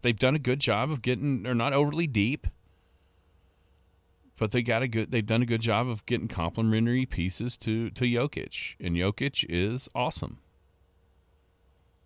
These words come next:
He just is. He, he's absolutely awesome. And I, I love that they've, they're, they're not a team that, that's easy to dislike, you know?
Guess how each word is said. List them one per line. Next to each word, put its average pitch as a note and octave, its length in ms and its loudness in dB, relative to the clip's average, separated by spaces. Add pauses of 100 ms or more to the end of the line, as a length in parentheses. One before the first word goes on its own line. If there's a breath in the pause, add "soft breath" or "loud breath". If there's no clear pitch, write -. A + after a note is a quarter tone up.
(160)
He A2+ 260 2
just B2+ 240 2
is. - 440 -2 (100)
He, G#2+ 180 -2
he's G#2 200 2
absolutely A2 600 0
awesome. G2+ 380 -2
And E2+ 360 0 (340)
I, G2 160 -4
I G#2+ 140 0
love A2 520 6
that G2+ 180 0
they've, G#2 340 0 (1000 soft breath)
they're, C#3+ 460 4
they're C#3+ 140 6
not E3 240 8
a E3 40 4
team E3+ 320 2
that, B2+ 180 2 (680)
that's B2+ 260 -2
easy D3 280 0
to G#2+ 100 2
dislike, F#2+ 760 0 (180)
you G2+ 100 4
know? A#2+ 320 4